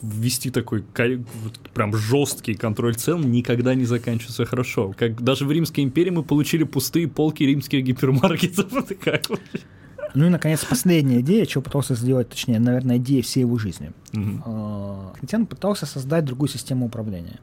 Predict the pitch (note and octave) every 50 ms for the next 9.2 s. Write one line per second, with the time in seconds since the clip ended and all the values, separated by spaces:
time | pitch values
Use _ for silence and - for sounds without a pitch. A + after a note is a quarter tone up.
0 | - - - - - - G2 G#2+ C#3 F#3 A3 A#3+ A#3+ A#3+ A#3+ A#3 A3+ A3 F#3 F3
1 | D#3+ D#3 C3+ - - G3+ F3+ D#3+ D3+ D3 C#3+ C3 B2 A#2 G#2 G2 F#2 G#2 A2+ A2+
2 | - C3 - - - C3 - - C#3 C3+ B2 C3+ C3 B2+ - C3 C3 B2+ B2 B2
3 | B2+ B2 - - - C3 B2+ A#2+ B2 B2 C3 D#3+ G3+ B3 B3 F#3 G3+ G3+ F#3 F3+
4 | E3 E3+ D#3+ C3+ - F3+ G3 F#3+ - - - - D3 - C#3+ - - - G3+ A3
5 | G3 D3 C#3 D3 D3 D3 C3+ B2+ C3 G#2+ F#2 - - - - - - - - -
6 | - - F#3 C#4 A#3+ A#3 A#3+ G#3 A3 C#4+ D4 C4 G#3+ A3 B3+ - B3 - - E3+
7 | D3 B2+ - - C#3+ C3 - - D3 E3 A3 C#4 B3+ - F#3 D#3 D#3 G#3+ A#3 B3
8 | G#3 E3 D3+ C#3+ C#3+ D3+ F3+ - - - D#3 D#3 D#3 C#3 C3+ A#2 A#2 A2+ A2 G#2+
9 | - - F#3+ A#3+